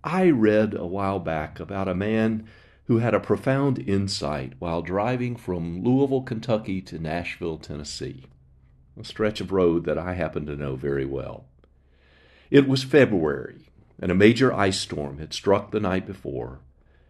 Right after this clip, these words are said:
and for many miles, both sides of I sixty-five were strewn with broken and damaged trees. As he drove on, the man observed a pattern.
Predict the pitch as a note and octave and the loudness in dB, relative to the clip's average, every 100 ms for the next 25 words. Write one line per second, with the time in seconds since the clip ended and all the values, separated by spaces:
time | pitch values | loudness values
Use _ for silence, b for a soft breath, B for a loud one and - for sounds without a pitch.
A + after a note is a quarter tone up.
0 | _ _ A#2 A2+ B2+ D#3+ F#3 F3 A2 G2+ | _ _ 2 4 6 8 6 6 2 0
1 | D2+ - - - F2+ G2+ C3 - A#2 G2+ | -2 -6 -12 -16 4 6 6 2 -2 -2
2 | D#2 D2+ E2 E2 F#2+ - A2+ - G#2+ F#2+ | -2 -4 -6 -2 -2 -4 -8 -8 -6 -4
3 | D#2+ C#2+ D2+ - - E2+ D#2+ E2+ - - | -4 -6 -12 -18 -14 -10 -8 -8 -10 0
4 | A2 A2 G#2+ G#2+ F#2+ D#2 - F#2 F#2 F#2+ | 6 6 6 2 -2 -6 2 4 4 0
5 | F2+ D#2+ D#2 D#2+ D2+ D2 - - - D2+ | -6 -6 -4 -2 -2 -6 -10 -12 -8 -8
6 | B1+ B2 - - _ _ _ _ _ _ | -8 -16 -20 -20 _ _ _ _ _ _
7 | _ _ _ - A2 B2+ D#3 F#3+ E3 G#2 | _ _ _ 2 4 6 8 8 6 2
8 | D#2+ D2 F2+ G2+ G#2 G#2+ A2+ B2+ C#3 A#2 | 0 -2 -6 -8 -6 0 2 4 2 2
9 | G2 G2+ G#2+ G#2+ A2 - C#3+ A2+ A#1+ C2 | 4 4 4 -2 -10 -4 2 2 0 -6